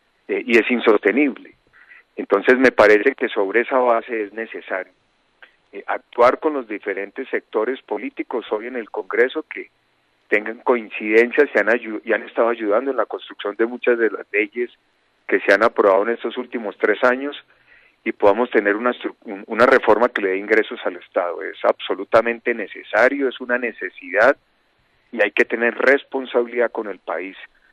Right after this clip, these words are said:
Eh, el país está endeudado, esas deudas hay que pagarlas y hay que buscar el camino para, para que la economía mantenga niveles de estabilidad, eh, y obviamente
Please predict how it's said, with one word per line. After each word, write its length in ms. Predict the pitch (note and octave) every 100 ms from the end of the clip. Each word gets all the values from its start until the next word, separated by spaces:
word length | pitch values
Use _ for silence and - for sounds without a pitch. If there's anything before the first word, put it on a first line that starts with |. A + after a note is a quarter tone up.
| _ _ _ _
Eh, 200 | F#2 E2+
el 60 |
país 260 | - F#2 F#2+
está 220 | A#2 -
endeudado, 500 | A#2 A#2+ A#2+ B2+ C#3
esas 240 | C3+ C3+ C3
deudas 320 | C3 C3 B2+
hay 120 | B2+
que 120 | -
pagarlas 600 | - C3 C3 C#3 C#3+ C#3+ -
y 60 |
hay 80 | A2
que 140 | - C3
buscar 340 | B2+ - B2
el 160 | B2 -
camino 420 | G2 G#2 A#2 C3
para, 300 | A#2+ G2 E2+ _ _ _ _ _ -
para 200 | F#2+ F#2+
que 120 | G#2
la 60 |
economía 480 | G2 G#2+ F#2+ G2+ A2
mantenga 480 | A#2+ G2+ G#2+ G#2 G#2+
niveles 480 | A2+ F#2 F#2 G2+ G#2+
de 80 | G#2+
estabilidad, 760 | - F2+ F2+ F2+ F2+ G2 C3 - _ _ _ _ -
eh, 160 | G#2 -
y 140 | A2+
obviamente 540 | A2+ A#2+ B2 A#2 B2+